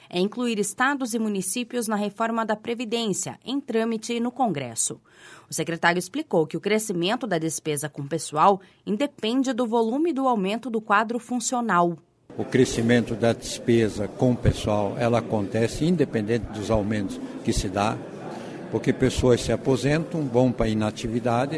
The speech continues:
Speaker 2: recebem aposentadoria e uma nova pessoa tem que entrar para trabalhar. Então, em vez de pagar uma, você acaba pagando duas.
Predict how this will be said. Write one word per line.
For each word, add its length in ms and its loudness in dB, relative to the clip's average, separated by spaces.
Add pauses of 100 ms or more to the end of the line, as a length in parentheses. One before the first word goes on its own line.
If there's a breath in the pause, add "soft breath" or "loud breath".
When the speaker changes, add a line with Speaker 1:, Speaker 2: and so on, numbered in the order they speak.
(160)
Speaker 2:
recebem 460 0
aposentadoria 840 0 (300 loud breath)
e 60 2
uma 160 6
nova 320 4
pessoa 340 0
tem 180 -2
que 100 -4
entrar 240 -2
para 120 -2
trabalhar. 480 0 (220)
Então, 120 -2
em 60 0
vez 220 0
de 80 -4
pagar 260 0
uma, 200 0
você 200 -6 (280 loud breath)
acaba 340 0
pagando 320 2
duas. 540 0